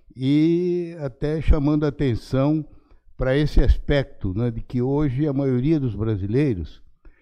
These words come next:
vive sem se preocupar com a segurança externa, mas as primeiras décadas da nossa vida independente, os problemas de segurança é que prevaleciam, né? E foi em grande parte graças à diplomacia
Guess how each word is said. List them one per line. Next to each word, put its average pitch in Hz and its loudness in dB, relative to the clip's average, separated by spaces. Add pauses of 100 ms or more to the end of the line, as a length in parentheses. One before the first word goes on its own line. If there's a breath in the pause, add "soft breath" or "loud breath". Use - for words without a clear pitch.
(200 soft breath)
vive 160 -2
sem - 4
se - -6
preocupar 147 -2
com 131 -6
a 120 2
segurança 127 0
externa, 98 -4 (520 soft breath)
mas 113 -4
as 131 -2
primeiras 147 2
décadas 101 0
da 101 -2
nossa 110 2
vida 104 -2
independente, 101 -2
os 135 -10
problemas 143 0
de 117 -6
segurança 117 -4 (240 soft breath)
é 113 -6
que - -10
prevaleciam, 151 0
né? 95 -6 (460 soft breath)
E 101 -8
foi 143 -4
em 147 2
grande 147 0
parte 131 -4
graças 120 -2
à 107 -6
diplomacia 104 -4